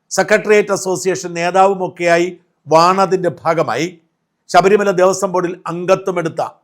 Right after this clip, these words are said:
വിജയകുമാർ ഇപ്പോൾ ജയിലിലാണ്. ഏറ്റവും ഒടുവിൽ ജയിലിലാകാൻ വിധിക്കപ്പെട്ടിരിക്കുന്നത് കെ പി ശങ്കരദാസാണ്. ശങ്കരദാസ് സാങ്കേതികമായി ജയിലിലല്ലെങ്കിലും റിമാൻഡിലാണ് എന്ന സത്യം മറച്ചുവെക്കാൻ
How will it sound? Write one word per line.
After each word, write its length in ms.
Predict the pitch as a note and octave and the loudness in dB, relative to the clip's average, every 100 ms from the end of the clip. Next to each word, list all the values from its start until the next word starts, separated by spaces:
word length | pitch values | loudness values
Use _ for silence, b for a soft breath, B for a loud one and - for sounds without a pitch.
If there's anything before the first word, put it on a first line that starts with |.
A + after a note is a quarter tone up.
| _ D#3 | _ -2
വിജയകുമാർ 520 | D#3 F#3 D#3+ D3 B2+ - C#3 | 2 2 2 -2 -4 -8 -14
ഇപ്പോൾ 200 | C#3+ C#3+ C3 | -10 -10 -6
ജയിലിലാണ്. 560 | C#3+ C#3+ C3 A#2 A#2+ C3+ - _ F3 | -6 -6 -4 -4 -4 -8 -12 _ 0
ഏറ്റവും 240 | G3 A3 F#3+ | 2 2 2
ഒടുവിൽ 260 | F3+ F#3+ F#3+ - _ _ | 4 2 2 -10 _ _
ജയിലിലാകാൻ 720 | C#3 F3+ F#3+ G#3+ G3+ F3+ F3 E3 D#3+ | 2 6 6 6 4 4 2 -2 -4
വിധിക്കപ്പെട്ടിരിക്കുന്നത് 880 | D#3+ F3+ F#3 E3 D#3 D#3 D3+ D3+ C#3+ - _ _ _ | -4 -6 -6 -8 -8 -8 -8 -6 -8 -12 _ _ _
കെ 120 | E3 E3 E3+ | -6 -6 -8
പി 80 | E3 - | -12 -10
ശങ്കരദാസാണ്. 800 | D3 D3 C#3+ C3+ B2 - A#2 B2+ - _ _ - | -8 -6 -6 -4 -6 -8 -8 -8 -10 _ _ -2
ശങ്കരദാസ് 520 | F3+ G3 F#3+ F3+ - | 2 4 6 4 4
സാങ്കേതികമായി 720 | F3 G3 A3+ A#3 G3 F#3 E3+ E3+ - D3 | 2 2 4 4 4 0 -2 -4 -8 -6
ജയിലിലല്ലെങ്കിലും 760 | E3 E3+ E3+ D#3 D#3 D3+ C#3 F2+ _ _ _ _ | -2 -2 -2 -2 -4 -6 -8 -10 _ _ _ _
റിമാൻഡിലാണ് 760 | D3 E3+ F3+ G3 G3+ F3+ E3 E3 D#3 - | -6 -2 0 0 0 2 2 0 -6 -8
എന്ന 120 | D3+ D3 | -8 -4
സത്യം 280 | D3+ D#3+ C3 - _ _ _ | -2 -2 -4 -8 _ _ _
മറച്ചുവെക്കാൻ 720 | C#3 D3+ D#3+ E3+ D#3 C#3 D3 | -2 0 -2 -4 -6 -4 -4